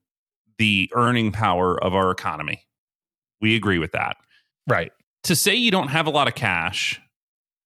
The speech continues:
Speaker 1: I, I think downplays the importance of cash. And, and the, the only question that I would have followed that with is if you're gonna give that as broad-based advice,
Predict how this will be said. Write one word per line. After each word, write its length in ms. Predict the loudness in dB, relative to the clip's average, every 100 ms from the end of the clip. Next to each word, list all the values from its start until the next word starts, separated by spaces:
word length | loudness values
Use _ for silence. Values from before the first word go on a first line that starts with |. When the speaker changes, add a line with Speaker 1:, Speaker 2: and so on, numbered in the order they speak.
| _ _ _ _ _ _ _ _ _
Speaker 1:
I, 140 | -2 0
I 160 | 0
think 220 | 2 2 2
downplays 500 | 2 2 2 0 2
the 100 | 2
importance 500 | 2 2 2 0 -2
of 120 | -2
cash. 540 | 0 0 0 -2 -4 -2
And, 220 | 0 2
and 220 | 2 4
the, 160 | 4 2
the 100 | 0 2
only 340 | 2 2 0
question 460 | 0 0 0 0 2
that 100 | 2
I 80 | 2
would 120 | 0
have 80 | 0
followed 380 | 2 2 2
that 200 | 2 0 0
with 240 | 0 0
is 100 | 0
if 140 | 0 2
you're 200 | 2 2
gonna 180 | 0
give 340 | 0 2 2 2
that 240 | 2 2
as 140 | 0 0
broad-based 720 | 2 4 2 0 -2 -2 -4
advice, 640 | -4 0 2 0 -4 -8